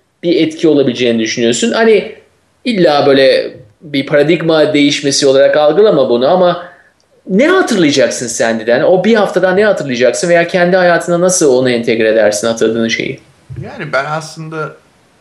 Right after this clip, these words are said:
Speaker 2: e, uzun süredir yani bu tip düşünceler içindeyim. Birazcık da podcast'ta başka bölümlerde de konuştuk. Yani teknolojinin, e, gerçekten bize kazandırdığı şeylerden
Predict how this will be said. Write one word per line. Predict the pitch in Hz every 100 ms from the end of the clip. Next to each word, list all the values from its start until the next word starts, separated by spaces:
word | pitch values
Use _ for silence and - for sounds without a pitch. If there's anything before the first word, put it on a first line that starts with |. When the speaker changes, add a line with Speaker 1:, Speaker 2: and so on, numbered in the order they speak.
| _
Speaker 2:
e, | 110 104 98 - - - _
uzun | 117 113 135 147
süredir | 147 135 123 135 135
yani | 104 92 90
bu | 98
tip | - 98 _ -
düşünceler | 101 101 92 95 98
içindeyim. | 98 - 92 90 87 -
Birazcık | 92 98 98 - -
da | 107 - _ _ _
podcast'ta | 90 - 101 98 -
başka | 101 101 113
bölümlerde | 113 110 107 107 120
de | 143
konuştuk. | - 95 95 - - _ _ _ _ _ _ _
Yani | - 196 151
teknolojinin, | 151 147 170 180 170 175 185 185 175 _ _ _ _ _ _ _ _ _ _ _ _ _ _ _
e, | 151 - - -
gerçekten | 131 156 170 - 143 135
bize | 131
kazandırdığı | 147 131 127 123 123 123 127 139
şeylerden | 135 110 104 101 98 95 131